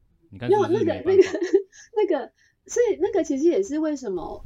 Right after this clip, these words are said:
Speaker 2: 呃，因为我们刚刚有讲到一点交通了嘛，那个也是为什么其实我在，我去日本的时候，我从，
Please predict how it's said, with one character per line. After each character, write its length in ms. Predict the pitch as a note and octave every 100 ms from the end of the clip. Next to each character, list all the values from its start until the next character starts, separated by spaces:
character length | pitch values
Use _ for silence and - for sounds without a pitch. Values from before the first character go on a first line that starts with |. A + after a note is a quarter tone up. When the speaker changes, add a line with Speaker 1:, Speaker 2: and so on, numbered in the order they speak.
| -
Speaker 2:
呃， 720 | - - F#4 F#4 E4+ E4+ - -
因 80 | G4
为 60 |
我 60 | F4+
们 100 | G3+
刚 120 | A#3+
刚 100 | C#4
有 120 | A3
讲 160 | F3+ F3
到 140 | G#3
一 20 |
点 220 | A3 E3+ E3
交 240 | F3+ F#3
通 240 | F#3 E3+
了 80 | E3+
嘛， 180 | D#4+ - - - -
那 140 | G#4 A4
个 60 |
也 100 | -
是 160 | G4 D4+
为 180 | D#4 D4
什 140 | F#4+
么 140 | E4
其 160 | - G#3
实 340 | G3+ G#3 G3+ - _ _ -
我 160 | G4 G#3
在， 360 | - E4 D4+ -
我 80 | G#3+
去 160 | -
日 140 | E4 D4+
本 120 | G#3+
的 100 | F3
时 160 | F3 F#3
候， 260 | G3+ A3 F#3+
我 180 | - F#3+
从， 420 | F#3+ - G3+ A3